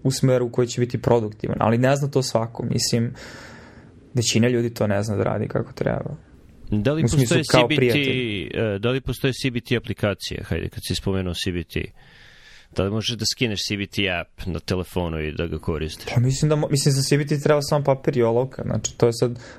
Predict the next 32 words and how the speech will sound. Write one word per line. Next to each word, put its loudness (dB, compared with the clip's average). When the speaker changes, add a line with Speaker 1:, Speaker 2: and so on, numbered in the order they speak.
Speaker 1:
to 4
odmah 4
što 4
bi 2
samo 2
tehnika 2
u 0
pitanju, 2
ali 2
druga 4
stvar 4
je 0
kad 0
u 4
okviru 2
te 2
tehnike 2
imaš 0
osobu 4
sa 0
kojom 2
konverziraš, 2
jer, 2
znaš, 4
n-, -2
to 8
je 6
isto 2
onaj 4
moment, 2
i -4
sad 2